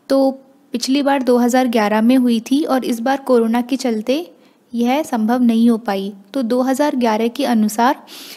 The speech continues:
राजस्थान का सबसे अधिक साक्षरता वाला जिला जो रहा है वो है कोटा पहले नंबर पे, दूसरे नंबर पे रहा है जयपुर, तीसरे पे झुंझुनू, चौथे पे सीकर और पाँचवे पे अलवर।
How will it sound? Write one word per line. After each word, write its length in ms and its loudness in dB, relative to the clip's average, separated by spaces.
राजस्थान 640 0
का 140 -2
सबसे 420 -4
अधिक 220 -2
साक्षरता 640 -2
वाला 260 2
जिला 340 -2
जो 120 2
रहा 300 0
है 320 -4
वो 140 -2
है 120 -2
कोटा 420 0
पहले 360 -2
नंबर 300 2
पे, 260 -4
दूसरे 320 0
नंबर 320 2
पे 140 0
रहा 160 2
है 120 2
जयपुर, 680 -2
तीसरे 360 0
पे 160 -4
झुंझुनू, 580 4
चौथे 340 2
पे 160 0
सीकर 460 2
और 100 4
पाँचवे 500 0
पे 140 -2
अलवर। 460 -2